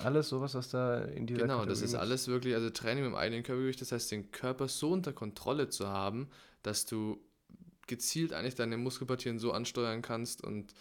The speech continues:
Speaker 2: ähm, auch genug Kraft natürlich in der Muskulatur entwickelst. Also du entwickelst jetzt keinen riesen Muskelvolumen. Das ist nicht viel, kannst natürlich auch machen, klar.
Speaker 1: Das heißt, du gehst damit mehr auf Effizienz der Muskeln?
Speaker 2: Ähm, ja, einfach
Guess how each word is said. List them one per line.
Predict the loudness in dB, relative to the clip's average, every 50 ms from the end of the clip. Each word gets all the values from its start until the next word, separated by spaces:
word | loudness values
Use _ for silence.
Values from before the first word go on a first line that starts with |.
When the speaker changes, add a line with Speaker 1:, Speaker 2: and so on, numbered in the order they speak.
| -20 -20 -20 -20 -20 -20 _ -8 -4
Speaker 2:
ähm, | -4 -2 -2
auch | -4 -4 -4 -4
genug | -4 -4 -4 -4 -6
Kraft | -4 -2 -2 -2 -2 -4 -4
natürlich | -4 -2 -2 0 0 0 -2 -2
in | -4 -2
der | -2 -2
Muskulatur | -2 -2 0 0 -2 0 0 0 0
entwickelst. | 0 2 2 0 0
Also | 0 -2
du | 0
entwickelst | -2 0 0 -2 -2 -2 -2 -2
jetzt | -2 -4 -4 -6 -4
keinen | -4 -2 -2
riesen | -2 -2 -2 -2 -2 -2
Muskelvolumen. | -2 0 0 0 -2 -2 0 -2 -2 -2 -2 -2 -2 -2 0 0 0 2 2 2 4 2 2 0 -4 -8 -14 -20 -20 -20 -20 -20 -20 -20 _ _ -10
Das | -6 -6 -4
ist | -2
nicht | -2 -4 -4 -4
viel, | -4 -4 -2 -2 -2 -4 -6 -8 -4
kannst | -2 -2 0 0
natürlich | -2 -2 -2 -2 -2
auch | -2 -2 -2
machen, | -2 -2 -2 -2 -2
klar. | 0 0 0 0
Speaker 1:
Das | 2 2
heißt, | 2 2 0 -2
du | 0
gehst | 0 0 0 0
damit | 0 0 2 2
mehr | 4 4 4 4
auf | 4 2 0
Effizienz | -4 -2 -2 -2 -2 2 2 4 4 4 2 0 -4 -6 -10 -6 -4
der | -2
Muskeln? | -2 -2 -2 -4 -2 0 0 0 0 -2 -6 -14 -18 -10 -6
Speaker 2:
Ähm, | -4 -2 -2 0 0 0 0
ja, | 0 0 0 -2 -2 -4 -6 -8 -6 -6
einfach | -6 -2 -2 -2 -4